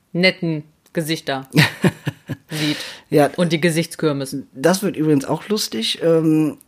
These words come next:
Speaker 2: wir müssen natürlich bei Twitch aufpassen. Da gibt's ja genaue Regularien, was das Sch-, ähm, Fluchen und Schimpfen betrifft, weil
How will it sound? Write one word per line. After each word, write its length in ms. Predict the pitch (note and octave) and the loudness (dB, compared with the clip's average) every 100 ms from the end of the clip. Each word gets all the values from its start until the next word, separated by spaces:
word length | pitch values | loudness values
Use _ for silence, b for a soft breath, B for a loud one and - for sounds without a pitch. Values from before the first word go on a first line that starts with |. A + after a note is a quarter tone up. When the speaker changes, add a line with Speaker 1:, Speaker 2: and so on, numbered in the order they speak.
| _ _ | _ _
Speaker 2:
wir 800 | A#2 A#2+ C3+ D3 D3 C#3 C3+ C3 - _ _ | -10 -6 -2 2 2 2 0 -2 -6 _ _
müssen 320 | - D3 E3 F#3 | 2 2 2 -2
natürlich 360 | D3+ D#3+ D3 | 0 -2 -2
bei 300 | - B2 B2 - _ - | -2 0 -2 -8 _ -4
Twitch 340 | D3+ D#3 - | -2 -2 -2
aufpassen. 540 | B2+ D#3+ - F#3+ G#3 | -2 -2 -2 -2 0
Da 80 | F#3 | 0
gibt's 220 | C3+ D3 | -2 -2
ja 160 | C#3+ C3+ | 0 0
genaue 520 | - C#3 B2+ C3+ C#3 | -2 0 2 4 4
Regularien, 800 | C3 A#2+ A#2+ A#2+ C#3 D3 C#3+ C3 | 0 -2 0 0 0 2 2 0
was 260 | A#2 - - | -2 -4 -4
das 480 | A2+ G#2+ - - _ _ _ _ _ _ | -4 -2 -4 -6 _ _ _ _ _ _
Sch-, 180 | - - | -4 -2
ähm, 420 | A#2 A#2 A2 G#2 | -2 -2 -2 -2
Fluchen 540 | G2+ - F3+ G#3+ E3+ C3+ | -4 2 2 4 2 2
und 120 | B2 | 2
Schimpfen 340 | - F#3+ - | 0 0 0
betrifft, 420 | G#2+ G2 A2 - A2+ | -2 -2 -6 -6 -4
weil 300 | A2+ A2 | -2 -2